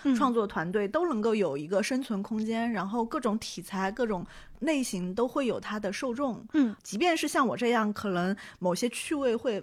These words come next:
Speaker 1: 比较小众、比较冷门的人，
Speaker 2: 也一样能被照顾到。
Speaker 1: 对，我也能够找到我自己的那一小块天地，
Speaker 2: 嗯。
Speaker 1: 有那么一小撮创作者是为我服务的，
Speaker 2: 嗯。
Speaker 1: 我觉得这就是我想象中最美好的一个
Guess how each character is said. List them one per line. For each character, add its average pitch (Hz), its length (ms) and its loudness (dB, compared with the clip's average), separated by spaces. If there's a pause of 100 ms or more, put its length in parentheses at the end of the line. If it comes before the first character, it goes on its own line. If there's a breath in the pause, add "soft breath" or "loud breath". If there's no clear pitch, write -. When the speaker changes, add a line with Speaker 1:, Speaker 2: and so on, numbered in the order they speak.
(140)
Speaker 1:
比 165 120 -6
较 214 140 4
小 - 260 -6
众、 208 260 -2
比 170 100 -10
较 202 140 2
冷 196 80 2
门 175 100 -4
的 226 60 8
人， 220 40 12
Speaker 2:
也 220 40 10
一 226 40 10
样 269 160 12
能 226 140 10
被 254 80 12
照 240 160 12
顾 233 160 6
到。 233 180 6 (200)
Speaker 1:
对， 277 180 12
我 226 180 10
也 285 120 12
能 214 220 6
够 277 160 12
找 180 200 2
到 214 220 4
我 180 280 0
自 294 300 -6
己 233 180 -4
的 165 260 -2
那 196 140 0
一 190 140 0
小 - 260 -6
块 185 240 -4
天 185 300 -6
地， 175 380 -4
Speaker 2:
嗯。 262 140 6
Speaker 1:
有 - 80 -8 (100)
那 226 100 0
么 208 160 2
一 233 80 0
小 - 220 -2
撮 - 180 -6
创 214 240 -4
作 208 160 -4
者 180 220 -6
是 226 140 -6
为 233 120 2
我 185 240 -2
服 175 320 -8
务 185 80 -2
的， - 160 -6 (100)
Speaker 2:
嗯。 320 60 4
Speaker 1:
我 285 60 8
觉 196 60 4
得 196 60 2
这 247 160 -2
就 226 120 -2
是 226 100 -6
我 185 220 -6
想 214 200 -10
象 180 140 -6
中 185 160 -6
最 202 160 -6
美 165 160 -8
好 170 180 -12
的 160 120 -8
一 - 140 -12
个 139 260 -12